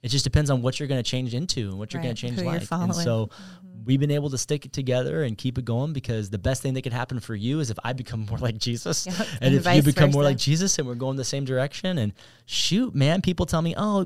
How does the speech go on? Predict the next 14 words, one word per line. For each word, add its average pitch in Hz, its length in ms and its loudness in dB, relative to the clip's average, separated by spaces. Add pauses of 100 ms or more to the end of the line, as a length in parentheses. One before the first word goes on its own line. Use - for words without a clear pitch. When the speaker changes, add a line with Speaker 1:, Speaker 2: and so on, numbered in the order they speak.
Speaker 1:
people 208 220 -4
just 180 200 0
go 170 100 -2
to 160 80 -2
church 160 300 -2
to 139 100 0
meet 131 220 0
girls 131 480 0
and 101 220 -8
they 127 120 -4
just 139 200 -4
go," - 120 -8
it's 196 100 -18
like, 135 140 -10